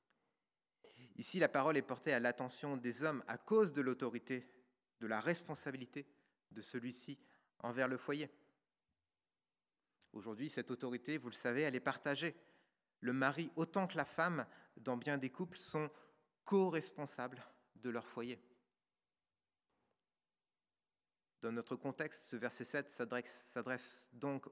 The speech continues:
autant aux femmes qu'aux hommes, dès lors qu'ils partagent la même foi avec leur conjoint. Regardons maintenant le contenu de cet encouragement pour les couples chrétiens. Il est dit au mari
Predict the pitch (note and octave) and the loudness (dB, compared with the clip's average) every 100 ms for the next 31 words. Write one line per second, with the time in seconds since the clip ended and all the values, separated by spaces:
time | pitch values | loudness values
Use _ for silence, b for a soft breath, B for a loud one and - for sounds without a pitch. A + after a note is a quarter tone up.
0 | - D#3 D3+ D3+ D3 - A#2+ - C3 D3+ | -2 -2 2 2 2 -4 -8 -2 -2 -2
1 | - B B B B - C3+ A#2+ C3 C3+ | -8 B B B B 0 0 2 -2 -4
2 | - b b G#2+ A2+ A2 A2+ A#2+ - - | -14 b b -6 -4 -2 -2 -4 -12 -14
3 | - G#2+ - G#2+ G#2 G2+ G2+ G#2+ G#2 - | -10 -8 -6 -6 -4 -2 -2 -2 -4 -8
4 | F#2+ F#2+ _ _ - F#2+ G2 G2+ F2+ G2+ | -10 -10 _ _ -10 -8 -6 -8 -8 -10
5 | F#2+ F2 - _ _ _ _ _ _ _ | -12 -14 -20 _ _ _ _ _ _ _
6 | _ _ _ _ _ _ _ _ _ _ | _ _ _ _ _ _ _ _ _ _
7 | _ _ _ _ _ _ _ _ _ _ | _ _ _ _ _ _ _ _ _ _
8 | _ _ _ _ _ B B B B B | _ _ _ _ _ B B B B B
9 | B B _ - D3 D3+ D#3+ G3 D#3 F3 | B B _ -8 2 4 6 4 4 4
10 | D3+ C#3 F3+ E3+ F#3 G3 G3 C#3+ C3+ - | 2 2 2 2 2 2 0 -2 -2 0
11 | C3 C3+ D3 D3+ - B2 A#2 B2+ C3 A#2+ | 2 4 2 0 0 -2 0 -2 -4 -4
12 | - B2+ - G#2 - _ _ _ _ _ | -4 -6 -4 -6 -10 _ _ _ _ _
13 | _ _ _ _ _ _ _ _ _ _ | _ _ _ _ _ _ _ _ _ _
14 | - b b _ _ _ _ _ _ _ | -20 b b _ _ _ _ _ _ _
15 | _ _ - C#3 E3 E3 A3+ D#3 C#3+ D3+ | _ _ -2 2 2 4 6 8 8 6
16 | G3 | 0